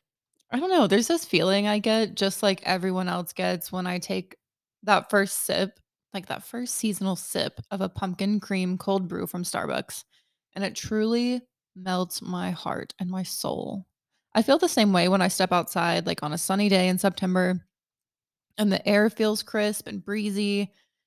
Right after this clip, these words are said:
and it smells like the leaves have started drying out, and the temperature is sitting at, like, a perfect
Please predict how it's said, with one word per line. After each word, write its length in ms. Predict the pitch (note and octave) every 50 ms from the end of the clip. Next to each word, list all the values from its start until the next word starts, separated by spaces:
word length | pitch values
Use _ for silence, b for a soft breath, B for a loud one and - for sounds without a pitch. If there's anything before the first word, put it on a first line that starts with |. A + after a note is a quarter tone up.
| _ _ _ -
and 100 | A3 G#3
it 100 | G3+ -
smells 380 | - - - G#3 G#3 G#3 G#3
like 160 | G3 G3+ G3 -
the 80 | G3
leaves 480 | F#3+ F3+ F#3+ G3+ G3 G3+ G#3 G3 F3+ -
have 180 | G3+ G3 F#3
started 300 | - - G3+ G3+ G3+ G3
drying 320 | F3 G3+ G3 G3 G3 G3 F#3+
out, 320 | G3 G3 F#3+ F#3+ F#3+ -
and 100 | F3 F3
the 60 | F3
temperature 440 | - - A#3 A#3 A3+ A3+ - A#3 G#3+ G#3+
is 100 | G#3 -
sitting 340 | - G#3+ G3+ G#3 G3+ G3+
at, 100 | G3 G3
like, 140 | - E3+ -
a 60 | -
perfect 640 | F#3+ - - - G3+ G3+ F#3+ - G#3 G3+ F#3+ - -